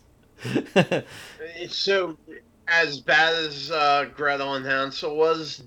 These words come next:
Speaker 2: this one, this one was better?
Speaker 1: No, I would say this, I, I thought Gretel and Hansel was better than, than The Martian.
Speaker 2: Oh, you're talking about the next film on your list. I, I'm sorry, I
Speaker 1: Yeah.
Speaker 2: misunderstood you.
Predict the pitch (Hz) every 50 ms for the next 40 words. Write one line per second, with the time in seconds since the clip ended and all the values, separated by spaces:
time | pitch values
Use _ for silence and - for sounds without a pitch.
0 | - - 139 139 139 - - - 139 135 143 143 143 143 143 143 147 147 - 127
1 | 113 113 131 131 131 - - 139 139 139 139 135 131 123 120 113 113 101 90 110
2 | 104 107 123 147 180 196 196 - _ _ _ _ _ _ _ _ _ _ _ -
3 | 131 139 147 165 180 175 151 127 135 160 165 165 160 - - - 139 135 131 127
4 | 120 120 117 113 110 110 117 120 110 - - - - - - - - - - -
5 | 123 131 127 - - - - 123 123 120 - 135 123 120 113 - _ - - 117
6 | 117 113 110 107 98 107 110 104 - 104 101 95 82 - 101 98 92 92 87 80
7 | 85 87 90 - 87 92 90 90 87 85 85 80 82 - - 214 220 220 214 208
8 | 202 190 190 190 180 190 196 190 196 - 202 208 190 190 185 - 202 196 185 170
9 | 165 160 156 151 165 165 156 151 - 139 131 127 123 127 131 131 139 147 156 165
10 | - - - - - - - - - 123 113 107 101 95 95 95 95 95 92 87
11 | 92 90 87 82 82 - - - - 127 143 139 139 139 143 143 143 139 135 131
12 | - - - 117 101 95 101 104 123 117 101 120 117 - - 123 107 107 101 98
13 | 95 - - - 107 95 82 90 87